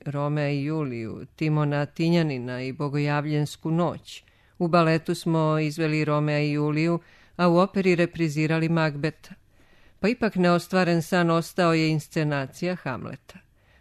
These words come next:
Pleo sam mrežu oko ovog naslova praktično od prvog dana dolaska u Srpsko narodno pozorište. Da budem sasvim pošten, tu mrežu sam počeo da pletem mnogo ranije, još kao umetnički direktor Belefa,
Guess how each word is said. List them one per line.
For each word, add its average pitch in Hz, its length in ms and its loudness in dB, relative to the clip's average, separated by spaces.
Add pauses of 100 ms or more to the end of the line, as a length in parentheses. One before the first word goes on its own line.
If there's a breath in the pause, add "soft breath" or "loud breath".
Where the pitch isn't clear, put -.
Pleo 240 220 2
sam 160 240 0
mrežu 165 480 2
oko 151 320 -4
ovog 151 260 0
naslova 156 520 0
praktično 180 640 -2
od 160 120 -2
prvog 190 340 0
dana 160 300 2
dolaska 151 500 -2
u 143 40 -4
Srpsko 160 420 -6
narodno 139 420 -4
pozorište. 117 720 -10 (480 soft breath)
Da 175 100 0
budem 175 280 4
sasvim 170 480 0
pošten, 156 500 -2 (400 soft breath)
tu 202 160 4
mrežu 185 340 4
sam 170 180 -2
počeo 208 320 -4
da 151 120 -2
pletem 180 460 -2
mnogo 165 300 0
ranije, 151 460 -2
još 143 160 -6
kao 165 200 0
umetnički 165 560 0
direktor 156 520 -4
Belefa, 170 500 -4